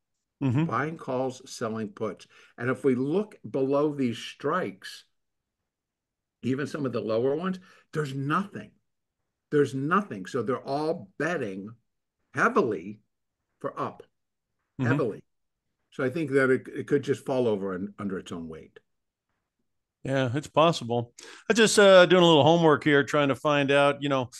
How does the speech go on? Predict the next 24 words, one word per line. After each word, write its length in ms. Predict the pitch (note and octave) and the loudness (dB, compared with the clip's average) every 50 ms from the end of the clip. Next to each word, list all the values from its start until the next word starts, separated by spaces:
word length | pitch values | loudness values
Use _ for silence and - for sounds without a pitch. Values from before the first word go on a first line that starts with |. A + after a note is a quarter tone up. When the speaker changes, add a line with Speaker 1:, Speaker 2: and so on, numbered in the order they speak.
| - _ _ | -20 _ _
Speaker 1:
if 220 | E3 D#3 D3 - - | -2 -2 -2 -2 -6
you 220 | D#3 G3+ G#3+ G#3+ | -6 -4 -4 -4
thought, 580 | G#3 - - - A3 A3 F#3 C#3 A#2 A2+ A2+ C#3 | -6 -6 -2 0 4 4 6 6 4 4 2 0
if 180 | C3 A#2+ A2+ | -2 -2 -2
a 120 | B2+ B2 B2 | -2 -4 -4
person 520 | - _ - G3 F3+ - - - D#3 C#3+ | -6 _ -6 -6 -6 -6 -4 -4 -4 -4
thought 560 | C3 - - G3 G3 C#3 A#2+ A2+ A#2+ B2 - - _ _ - _ - - - | -4 -2 0 2 4 6 6 6 4 2 -2 -8 _ _ -20 _ -20 -14 -4
that, 500 | A#2+ C#3 D#3+ E3 D#3 C#3+ C#3+ C#3 - - - | 0 2 2 4 4 2 0 0 -4 -8 -4
uh, 240 | - D3+ D3 C#3+ C#3+ | 0 2 2 2 2
there 160 | C3+ D3 D3 | 2 0 -2
was 160 | C#3+ D3 C3+ A#2 | -2 -4 -6 -6
going 340 | C#3 D3+ D3+ D3+ D3 C#3 | -6 -4 -4 -2 -4 -4
to 140 | A#2 C#3+ C#3+ | -4 -6 -8
be 300 | B2 B2 C#3+ C#3+ C#3+ C3+ | -6 -4 -4 -2 -2 -4
some 220 | B2 - C3+ C3 B2 | -4 -4 -4 -2 -2
disappointment 760 | D3+ C#3+ - C#3 B2+ - - C4+ D#4+ D#4 A3 D#3 C#3+ C3+ | -2 -2 -2 -4 -6 -4 -2 -2 -2 -2 -2 -2 -2 -2
in 140 | C3 B2+ B2+ | -2 -2 -2
these 200 | A#2+ A#2+ A2+ G#2 | -4 -4 -4 -4
earnings 420 | A2 G#2+ G#2 G#2 A#2 C3+ C#3 - - | -4 -4 -4 -4 -4 -4 -6 -8 -4
or 220 | - D#3 D#3 D3 C#3+ | 2 4 4 6 6
maybe 340 | C#3+ C#3+ C#3+ C#3+ C3 C#3+ C#3 | 4 4 2 2 2 2 0
in 140 | C#3 C3+ | 0 0
the 180 | C3 B2+ B2 A#2+ | 0 -2 -2 -4
guidance, 840 | A2+ A2 B2+ B2+ E3 G#3 F#3+ B2+ G2+ F#2+ F#2 G#2+ - - - - | -2 0 0 0 0 0 -2 -4 -4 -6 -6 -8 -10 -12 -14 -16